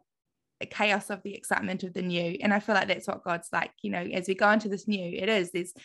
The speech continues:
there can be scariness, there can be parts that we don't understand,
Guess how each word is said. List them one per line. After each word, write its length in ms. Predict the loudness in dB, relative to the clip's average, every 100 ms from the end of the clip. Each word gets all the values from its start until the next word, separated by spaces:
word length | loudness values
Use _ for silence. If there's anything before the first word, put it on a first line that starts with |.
| -20 -12 -8
there 80 |
can 140 | -6 -4
be 120 | -6
scariness, 640 | -8 -2 0 4 4 4 0 -6
there 80 |
can 160 | -10 -6
be 180 | -4 -4
parts 320 | -4 -6 -4
that 60 | -2
we 60 |
don't 140 | 0 0
understand, 800 | -2 -4 0 2 4 2 0